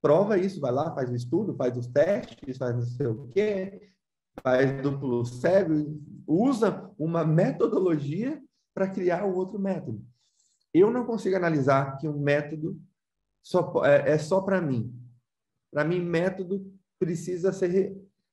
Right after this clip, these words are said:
replicável. Pra mim, a primeira coisa, precisa ser replicável. E segundo,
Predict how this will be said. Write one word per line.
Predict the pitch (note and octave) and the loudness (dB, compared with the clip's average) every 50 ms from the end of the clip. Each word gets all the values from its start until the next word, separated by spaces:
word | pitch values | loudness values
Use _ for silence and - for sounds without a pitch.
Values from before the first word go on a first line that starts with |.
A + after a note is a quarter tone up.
| _ - | _ -4
replicável. | C3+ F3+ G#3+ - - A3+ A3 - - D#3 C3 A#2 A2 G2+ G#2 G2 F#2+ F#2+ G2 - - _ _ _ _ _ _ _ _ _ _ _ _ - | 0 0 0 2 0 -4 -4 -2 -2 0 0 0 0 0 -2 -2 -4 -4 -10 -18 -20 _ _ _ _ _ _ _ _ _ _ _ _ -4
Pra | C3+ C3+ | -2 -2
mim, | B2+ C#3+ D#3+ | 0 0 -2
a | D#3 | -2
primeira | F#3 F3 E3+ G3+ G#3+ B3+ | -2 -2 -2 -2 -2 -2
coisa, | - - C3 A2+ A2 A#2 - - | -2 -2 -2 -2 -2 -4 -8 -14
precisa | - _ - D#3 D#3 | -16 _ -10 -10 -6
ser | D#3+ F3 | -2 0
replicável. | E3 F3 E3+ F3+ F3 - - B2+ A2 G2+ G2 G2 - - _ _ _ _ _ _ _ _ - | 0 0 0 -2 -6 -4 -2 0 0 0 -2 -6 -12 -18 _ _ _ _ _ _ _ _ -12
E | C#3 | -2
segundo, | - G3+ F#3+ E3+ F#3+ F3 C#3 - - - | 2 2 4 4 4 2 2 0 -4 -6